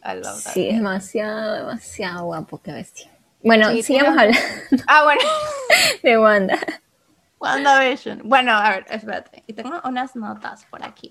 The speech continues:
Speaker 1: porque me olvidan las cosas. Entonces, ajá. Entonces, si se han visto WandaVision, han de notar de que no pueden verlo si están haciendo otras cosas. Tienen que
Speaker 2: Mm.
Speaker 1: poner atención.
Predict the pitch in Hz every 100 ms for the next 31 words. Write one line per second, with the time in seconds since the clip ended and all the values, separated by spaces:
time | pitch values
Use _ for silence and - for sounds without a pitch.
0 | _ - - 220 214 214 233 247 262 214
1 | 214 214 208 - - _ _ _ _ -
2 | _ _ _ - 262 294 320 320 - -
3 | 247 214 - _ _ 254 262 285 277 294
4 | 320 339 330 349 339 - 247 254 285 254
5 | 233 226 202 208 208 233 277 233 208 185
6 | 185 208 214 208 220 240 262 320 330 339
7 | 285 214 208 190 180 185 214 254 _ _
8 | _ _ 240 233 226 233 220 - _ 220
9 | 214 220 226 233 - _ - 214 214 208
10 | 202 196 - - - 214 _ 247 254 277
11 | 269 233 214 208 202 - 170